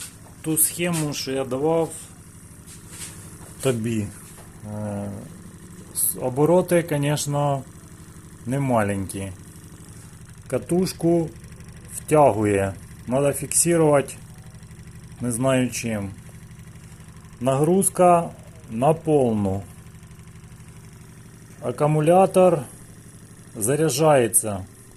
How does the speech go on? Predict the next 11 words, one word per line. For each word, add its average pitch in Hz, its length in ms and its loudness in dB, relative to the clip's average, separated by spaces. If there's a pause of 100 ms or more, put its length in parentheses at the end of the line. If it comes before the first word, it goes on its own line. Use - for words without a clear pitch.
(1700)
Без 151 220 6
нагрузки 175 560 4
не 165 140 2
можна, 180 540 6
бо 151 160 4
йде 156 260 6
в 143 100 0
рознос. 143 680 2
Він 127 200 -2
самоускоряється. 151 1500 2 (500)
Коротше, 135 720 0